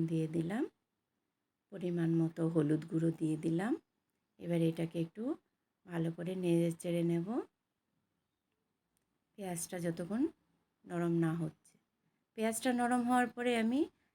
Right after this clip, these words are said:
হাফ চামচ মতো জিরের গুঁড়ো দিয়ে দিলাম আর হাফ চামচ মতো লঙ্কার গুঁড়োটা দিয়ে দিলাম। লঙ্কার গুঁড়োটা দিলাম একটু কালারের জন্য। এরপরে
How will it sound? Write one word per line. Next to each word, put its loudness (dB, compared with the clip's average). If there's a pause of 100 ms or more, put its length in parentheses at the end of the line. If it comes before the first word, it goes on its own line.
হাফ -6
চামচ -2
মতো -4 (100)
জিরের 0
গুঁড়ো -4
দিয়ে -2
দিলাম -2
আর 0
হাফ -2
চামচ -8
মতো -10 (160)
লঙ্কার -2
গুঁড়োটা -2
দিয়ে -4
দিলাম। -6 (440)
লঙ্কার 0
গুঁড়োটা 2
দিলাম 4
একটু 0
কালারের 2
জন্য। -4 (800)
এরপরে 0